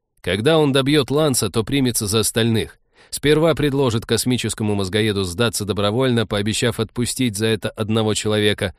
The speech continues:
на выбор Станислава. Если капитан откажется, он опять станет виноватым,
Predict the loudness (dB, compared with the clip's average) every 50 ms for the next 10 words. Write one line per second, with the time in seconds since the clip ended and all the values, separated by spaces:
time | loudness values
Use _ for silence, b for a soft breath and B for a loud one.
0 | b b b b b 2 2 4 4 2 0 0 0 -2 -2 -2 -2 -2 -2 -2
1 | -2 -2 -2 0 0 0 -2 -2 -6 _ _ _ _ _ _ -2 2 2 4 4
2 | 2 0 0 -2 -2 0 0 2 2 2 2 0 2 2 2 2 2 0 -2 -2
3 | -4 -4 -6 B B B B B B B B 0 2 2 2 4 2 2 2 2
4 | 0 0 0 2 2 0 0 -2 -2 -2 0 2 2 2 2 2 0 0 -2 -4
5 | -10 -12